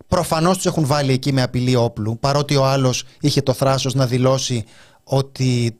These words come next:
το έκανε χωρίς όπλο. Δηλαδή, τους παρακάλεσε και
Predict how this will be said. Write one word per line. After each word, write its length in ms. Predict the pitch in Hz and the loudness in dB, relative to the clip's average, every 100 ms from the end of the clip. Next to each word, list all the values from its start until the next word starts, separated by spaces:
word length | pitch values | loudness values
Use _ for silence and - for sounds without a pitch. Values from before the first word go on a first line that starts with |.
| _ | _
το 100 | 143 | -2
έκανε 340 | 143 143 131 | 0 0 -2
χωρίς 380 | 127 123 131 123 | 0 0 2 2
όπλο. 260 | 117 107 123 | 0 0 0
Δηλαδή, 320 | 135 135 135 | 0 0 -6
τους 180 | - - | -6 -2
παρακάλεσε 960 | 156 139 131 151 151 147 127 - 117 104 - - - _ - | 0 0 -2 -2 -2 0 -2 -2 -4 -4 -12 -20 -20 _ -6
και 380 | 135 127 120 | -2 0 0